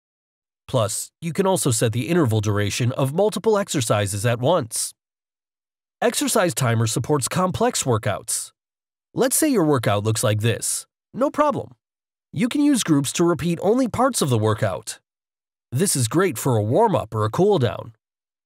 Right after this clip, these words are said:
The great thing about group is that you can put it inside another group, like folders on your computer. This makes it possible to create the most complex workouts.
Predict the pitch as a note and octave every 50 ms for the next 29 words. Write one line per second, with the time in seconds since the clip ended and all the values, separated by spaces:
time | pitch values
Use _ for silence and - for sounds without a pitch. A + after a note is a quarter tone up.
0 | _ _ _ _ _ _ - E3+ F3+ G3 G#3+ C4 C#4 C#4+ G3+ - G3+ F#3 E3+ D3
1 | D#3+ D#3 D3 C3+ A#2 F3 F#3+ C#3+ A2+ A2 - - - E3+ D#3 C3 G#3 G3 D#3+ -
2 | G#3 - A3+ G#3+ F3+ A3 C4+ D4 C4 B3+ A3 G3+ - - F#3+ F3 E3+ D#3+ D#3+ E3+
3 | G#3+ B3+ C4 A3+ D#3 A#2+ A#2 G#2 F2+ - - - _ - D3 E3+ D#3+ - - A3
4 | A#3 A3 E3+ B2+ A2+ A2 C3+ B2 B2+ B2 A2 - B2 A2+ - G3 G#3 F#3 A#2+ -
5 | - - _ _ _ _ _ _ _ _ _ _ _ _ _ _ _ _ _ _
6 | - F#3 C#4+ C4+ - C#4 C4 A3 - A3 - - F3 F3 E3 - - A#2 A2 G#2+
7 | A#2 A#2 - C3 C3 C3 C3+ C3 A#2+ C#3+ C3+ C#3 C#3+ A#2+ - - - D3+ C3 -
8 | - G#3+ G#3+ - - - D3 E3+ F#3+ - - A2 F#2 - - - - - -